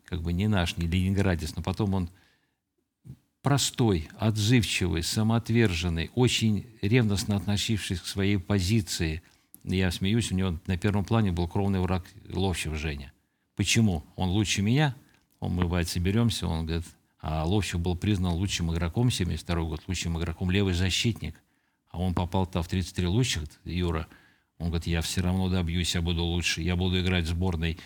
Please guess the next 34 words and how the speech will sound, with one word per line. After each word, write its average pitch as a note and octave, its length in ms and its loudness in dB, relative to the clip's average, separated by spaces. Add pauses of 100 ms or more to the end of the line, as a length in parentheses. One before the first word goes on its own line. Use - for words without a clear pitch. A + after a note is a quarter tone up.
(280)
Нацеленность F#2+ 600 4
была F#2 240 2
потрясающая. E2 1080 -2 (480)
Много D3 220 0
смешных D3 440 2
эпизодов F#2 540 0
можно F2+ 260 0
рассказать. F2 640 0
Я E2+ 220 0
с-, - 120 -8
расскажу, F2+ 480 -2 (380)
часто - 380 -2
же F#2 120 0
разбор F#2+ 380 0
игры, B2 340 0 (160)
тренер E2+ 300 0
задает F2 380 0
вопросы. G2 520 0
Ну, F#3+ 140 2
и F3+ 60 4
Юру A2 200 4
спрашивают, G2 600 0
что - 240 0
не F3 80 4
хватает B2+ 440 2
нашей G#2+ 300 0
команде. E2 580 -4 (220)
Он D3 180 0
говорит, F3 460 2 (240)
надо C#3 240 4
играть D#3+ 240 2
глубоко D#3+ 420 4
и D#3+ 100 6
широко. F2 540 0